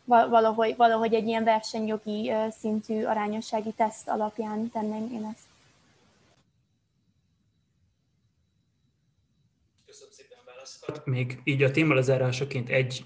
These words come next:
Speaker 2: kérdést szeretnék felvetni, az, hogy mondtátok azt, egy kicsit kritikaként, ö, éreztem a jogalkotó felé, hogy a közös-, le-, lehet, hogy én értelmeztem rosszul, hogy a közösségi médiának nincs egy meghatározott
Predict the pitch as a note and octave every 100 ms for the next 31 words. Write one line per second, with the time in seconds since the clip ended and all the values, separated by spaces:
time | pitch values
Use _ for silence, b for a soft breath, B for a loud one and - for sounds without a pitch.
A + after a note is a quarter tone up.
0 | - - B2+ A#2 A2+ C#3 B2 A#2+ - C3
1 | B2+ C3 C3+ C3+ C3+ - B2+ B2 B B
2 | B B _ C#3 C#3+ C3 C3 B2+ C3+ -
3 | - C3 C#3+ C3+ - C#3 - B2 - B2+
4 | B2 B2+ C#3+ B2 A#2+ A#2+ A#2+ - - B2+
5 | B2 - C#3 B2+ B2 B2 C3+ B2+ B2 C3
6 | C3+ B2+ B2 B2 B _ - B2+ C#3 C#3+
7 | C#3 C#3 B2+ B2+ B2 B2 B2 - C#3 B2+
8 | - - C#3 C3+ C3 C3 B2+ C3 B2 A#2+
9 | A#2+ B2 A#2+ A#2+ B2 A#2+ C3 - D3+ -
10 | C#3+ C3+ C3 C#3+ B2+ - C3+ B2 A#2+ B2
11 | A#2+ A#2+ D3+ C#3 C3+ A#2+ A2+ B2+ B2 A2+
12 | A2+ B2 A2+ -